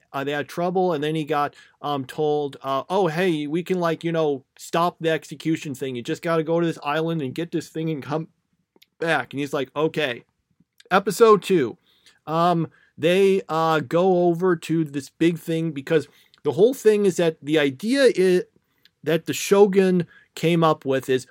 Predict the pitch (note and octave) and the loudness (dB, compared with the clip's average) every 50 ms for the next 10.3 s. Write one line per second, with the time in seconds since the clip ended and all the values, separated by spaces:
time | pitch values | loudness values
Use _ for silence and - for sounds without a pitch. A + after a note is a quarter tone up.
0 | - - E3 F#3+ F3+ - G3 E3+ C#3+ C#3 D3 D#3+ F3+ F#3 F#3+ G3+ G3 E3 F3+ F#3 | -4 2 2 4 6 6 6 4 4 4 2 2 2 2 2 2 0 2 2 4
1 | G3 G#3+ A#3 G#3 - - D#3 D3+ D3 D3 C#3 C#3+ D3+ D#3+ D#3 - C#3+ B2+ B2 D#3 | 4 4 2 0 -2 0 0 2 2 2 2 0 -2 -2 -2 -4 -4 -2 2 0
2 | E3 D#3+ - - - - _ - D3+ C3 - - C#3+ C3 C#3 E3 E3+ - - - | 0 0 -2 -14 -20 -12 _ -4 -2 -2 -2 -2 0 2 4 2 2 2 2 4
3 | G#3 G3 F3 C#3 D3 D#3 D3 A#2+ G2+ - - - - _ _ _ _ _ _ _ | 4 4 4 2 2 2 2 2 0 -2 -8 -16 -20 _ _ _ _ _ _ _
4 | - D3 D3+ D#3 C#3+ C3 - C#3+ C3 D3+ E3 F#3 G#3 A#3+ A#3+ A#3+ A#3 A3+ G#3+ F3+ | -6 -2 -2 -2 -2 -2 -4 -4 0 2 2 4 4 4 4 4 4 4 4 2
5 | - - G#3 G#3 G3 G3 G3+ F#3+ F3+ D#3+ - - E3+ E3+ F#3+ E3+ - F3+ F3+ F3 | 2 2 2 4 6 6 6 6 6 4 2 2 4 4 4 2 2 4 4 4
6 | - - - - A3+ D#3 C#3+ C#3+ C#3+ C3+ - - - - D#3+ D#3+ F#3+ A#3 G3 - | 4 4 4 4 6 6 6 4 2 0 -4 -8 0 2 2 2 2 0 2 4
7 | B3 A#3 G#3+ F#3 G3+ G3 F3+ D#3 D#3+ F#3 F3+ E3 - C3+ A#2+ C3 F3 F#3+ G3+ G#3 | 4 6 6 6 6 4 4 4 2 0 0 0 -2 -2 0 2 6 6 6 6
8 | G3+ - - E3+ F#3+ F#3+ F#3 E3 - F#3+ E3 - - A#3 B3 A#3+ G#3 F3 D#3 D3+ | 6 2 -4 -4 -2 -2 -2 -2 -2 -6 -6 -2 2 2 4 4 4 4 4 2
9 | D#3 - - C3+ - - E3+ E3+ E3 D#3+ E3 D3+ D3+ D#3 D#3 D#3+ D#3+ D3 - - | 2 0 -2 -8 -4 -2 0 2 2 2 0 2 2 2 2 2 2 0 -2 -8
10 | - D3+ D3 D3 C#3 | -6 -4 -4 -4 -6